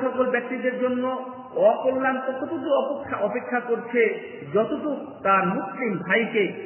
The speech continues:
এইভাবে হেয় প্রতিপন্ন করবে এবং অপমান করবে, তার মাল ছিনিয়ে নিবে, তার সম্মানের হানি করবে। আল্লাহ রাব্বুল আলামিন ওই ব্যক্তি তথা ওই মুসলমান ব্যক্তির জন্য আল্লাহ রাব্বুল আলামিন দিয়ে রেখেছেন, অর্থাৎ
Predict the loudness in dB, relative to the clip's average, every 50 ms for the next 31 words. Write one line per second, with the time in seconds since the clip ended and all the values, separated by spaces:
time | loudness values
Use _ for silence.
0 | -10 -4 0 0 0 2 2 0 0 0 -2 -2 0 0 0 0 0 -2 -4 -6
1 | -6 -6 -6 -4 -4 -4 -4 -4 -4 -2 -2 -2 0 0 0 -2 -2 -4 -6 -10
2 | -8 -6 -2 0 2 2 2 2 0 -2 -2 0 0 2 2 2 2 2 2 2
3 | 2 2 4 6 6 6 6 4 0 -4 -6 -4 0 2 2 2 4 4 4 4
4 | 4 4 2 0 -2 -2 -4 -4 -2 -2 -2 -2 -2 0 0 -2 -2 -4 -8 -10
5 | -8 -2 0 0 0 2 0 -2 -2 0 0 2 2 4 4 4 4 2 2 2
6 | 2 2 2 0 0 -2 -2 0 2 2 2 2 2 0 -4 -8 -10 -6 -2 0
7 | 2 2 4 2 2 2 2 2 4 4 4 4 2 2 0 -2 -2 -6 -10 -10
8 | -6 -2 0 2 2 2 2 0 0 -2 -4 -4 -2 0 0 0 0 2 2 4
9 | 2 2 2 0 -2 -2 -2 -2 -2 0 0 0 0 -2 -2 -4 -4 -6 -4 -2
10 | 0 0 0 0 2 2 2 4 4 2 2 0 -2 -6 -8 -10 -12 -14 -16 -16
11 | -18 -16 -6 -2 0 0 2 2 0 0 -2 0 2 2 4 4 2 2 0 -2
12 | -2 -4 -6 -8 -12 -12 -12 -12 -8 -4 -2 0 0 0 0 0 0 -2 -2 0
13 | 0 -2 -2 -2 -6 -10 -12 -12 -6 -4 -4 -4 0 2 4 4 4